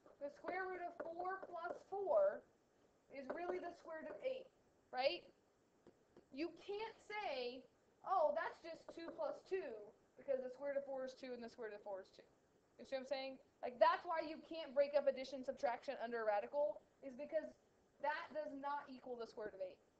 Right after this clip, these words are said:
If that makes any sense or not. But that's why you can't do it. People really want to do it because those are perfect square numbers, but it's just not mathematically correct to do it. So that's why you have to get it to a point that has multiplication.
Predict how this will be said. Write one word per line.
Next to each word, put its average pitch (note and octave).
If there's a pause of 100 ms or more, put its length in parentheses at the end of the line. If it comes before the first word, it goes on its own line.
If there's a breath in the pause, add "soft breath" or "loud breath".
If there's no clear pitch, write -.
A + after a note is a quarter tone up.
(1120)
If A3+
that G3+
makes G3
any G3
sense G3
or F#3
not. F3+
But A3
that's C#4+
why D#4
you C#4
can't B3+
do A#3
it. - (680)
People F#4
really F#4+
want G4+
to G4
do D4
it A#4+
because -
those C#5+
are C#5+
perfect D5
square C5
numbers, A#3+ (260)
but B3+
it's C4
just C#4+
not B3+
mathematically A3+
correct - (480)
to -
do F#3
it. -
So A3
that's B3
why A#3
you A#3
have A#3
to A#3
get A#3+
it -
to C#4
a B3
point A3
that G#3+
has G#3
multiplication. G3+